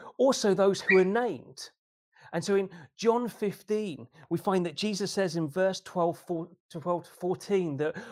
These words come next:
we're now those that are named as beloved, those who are now named as his friends.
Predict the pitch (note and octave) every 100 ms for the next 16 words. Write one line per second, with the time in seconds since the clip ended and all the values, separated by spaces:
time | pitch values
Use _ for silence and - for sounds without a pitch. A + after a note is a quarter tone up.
0 | - F3 F3 G#3 A#3 G3 G3+ F#3+ - G3
1 | F3+ G3 G3+ F#3 F3 - - - G3+ G3
2 | G#3 G3+ D3+ - - - _ _ _ -
3 | - G#3 A3 - F#3+ F#3+ G3+ G3 F#3 G#3
4 | G#3+ F3+ E3+ - E3+ - G#3 A3 F3 -
5 | E3 - -